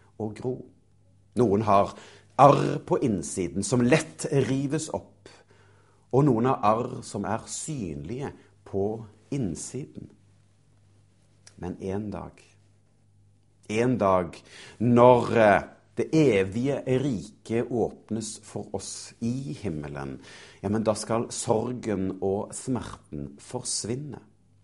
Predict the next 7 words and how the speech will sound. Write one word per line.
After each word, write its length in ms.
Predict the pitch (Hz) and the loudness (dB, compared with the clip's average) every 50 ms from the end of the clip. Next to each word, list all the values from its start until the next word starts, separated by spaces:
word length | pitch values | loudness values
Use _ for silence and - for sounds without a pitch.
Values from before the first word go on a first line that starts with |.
| _ _ - - - - - _ | _ _ -20 -20 -20 -20 -10 _
Og 120 | - 135 | -6 -6
stol 580 | - - - - - 156 160 170 180 185 - 107 | -6 -8 -8 -6 -4 -4 -2 -2 -4 -6 -6 -6
derfor 400 | 101 87 - - - - - 69 - | -6 -6 -8 -8 -12 -14 -14 -14 -10
på 120 | - 90 85 | -6 -6 -6
at 320 | 90 - - - - - _ | -6 -6 -12 -20 -20 -20 _
Gud 540 | _ 92 82 101 120 131 147 165 160 - - - _ _ _ _ | _ -12 -6 -6 -6 -6 -6 -10 -12 -16 -20 -20 _ _ _ _
er 400 | 113 107 123 131 151 160 160 156 | 2 2 2 0 -4 -8 -10 -12